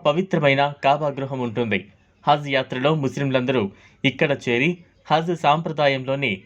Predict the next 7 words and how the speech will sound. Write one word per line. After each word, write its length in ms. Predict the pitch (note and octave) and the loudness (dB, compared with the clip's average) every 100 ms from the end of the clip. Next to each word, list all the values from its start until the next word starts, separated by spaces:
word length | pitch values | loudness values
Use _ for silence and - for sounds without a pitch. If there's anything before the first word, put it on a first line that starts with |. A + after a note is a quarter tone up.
| _ C#3+ | _ 2
కాబా 240 | D3+ D3+ C3+ | 2 0 0
గృహం 240 | C3+ C3+ A#2+ | -2 -4 -6
చుట్టూ 220 | A#2+ C#3+ D#3 - - - C3 | -4 -2 -2 -4 -20 -4 0
ఏడు 120 | D#3+ D#3+ | 0 0
ప్రదక్షిణలు 500 | C3+ B2+ - - C3 A#2+ | -2 -2 -4 -4 -4 0
చేస్తారు. 400 | A2+ A#2 G#2+ G2 - _ _ _ _ _ _ _ _ _ _ _ _ _ _ _ _ _ - | -2 0 -2 -2 -14 _ _ _ _ _ _ _ _ _ _ _ _ _ _ _ _ _ -2
ఇది 100 | E3 | 0